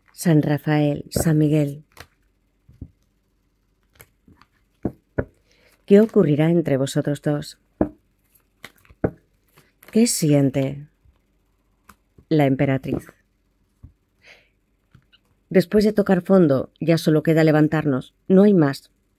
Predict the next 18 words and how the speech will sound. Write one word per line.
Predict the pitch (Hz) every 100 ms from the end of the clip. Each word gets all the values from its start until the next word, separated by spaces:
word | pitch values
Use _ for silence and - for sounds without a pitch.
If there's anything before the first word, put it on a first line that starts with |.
| _ _ _ _ _ _ _ _ _ _
El | 175 147
dolor | 151 151 151
puede | 165 147
ser | - 151
grande | 147 185 185 143
cuando | - 156 151 147
nos | 143 143 -
niegan, | 165 165 165 165 151 143 139 139 131 _ _ _ -
no | 156 156
nos | 160 165 -
hablan. | 170 143 143 135 139 _ _ _ _ _ _ _ _ _ _ - 175 - _ _ _
Y | - 269 262 247 220 202 190 180
tenemos | 160 156 165 170
esta | - 170
venda | 160 160
en | 156
los | 151 -
ojos. | 151 - 147 143